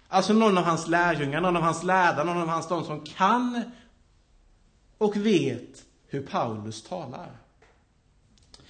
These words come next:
Eh, traditionen säger Paulus, nutiden säger någon i Paulus närhet.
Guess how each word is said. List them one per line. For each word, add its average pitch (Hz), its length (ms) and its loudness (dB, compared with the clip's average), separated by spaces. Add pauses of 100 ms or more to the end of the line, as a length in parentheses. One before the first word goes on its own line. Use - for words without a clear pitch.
(840)
Eh, 165 260 -2 (1900)
traditionen 240 640 6
säger 226 240 0
Paulus, 123 880 -2 (180)
nutiden 165 600 6
säger 160 320 0
någon 156 500 0
i 143 120 -6
Paulus 131 640 -4
närhet. 160 840 -8